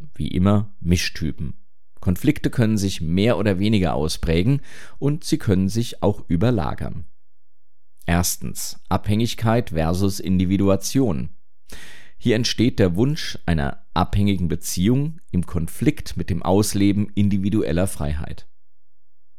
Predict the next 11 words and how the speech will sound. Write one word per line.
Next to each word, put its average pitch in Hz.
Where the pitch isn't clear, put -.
Zweitens, -
Unterwerfung 113
versus 82
Kontrolle. 95
Gehorsam 135
und 104
Unterwerfung 98
stehen 73
hier 104
dem 87
Wunsch 139